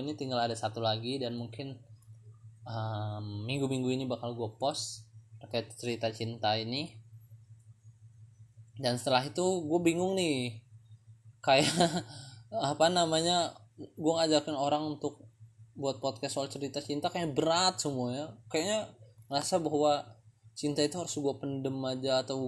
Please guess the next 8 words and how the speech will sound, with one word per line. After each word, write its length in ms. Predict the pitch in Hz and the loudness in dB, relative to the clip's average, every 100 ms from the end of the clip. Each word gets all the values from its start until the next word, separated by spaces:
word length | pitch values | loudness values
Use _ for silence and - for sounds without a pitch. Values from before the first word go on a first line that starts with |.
| 135 | -2
udahlah 400 | 151 143 156 160 | -2 0 0 2
gue 100 | 143 143 | 2 0
lupain. 560 | 143 139 151 151 160 - - - - - - - - - - - - - | 2 2 4 0 -4 -12 -20 -20 -20 -20 -20 -20 -20 -20 -20 -20 -20 -10
Nggak 220 | 151 139 127 | 2 4 6
ada, 80 | 147 147 - - | 6 4 2 -2
nggak 160 | 165 165 | 0 6
tahu, 400 | 220 185 165 | 6 8 6
gue 80 | 160 | 6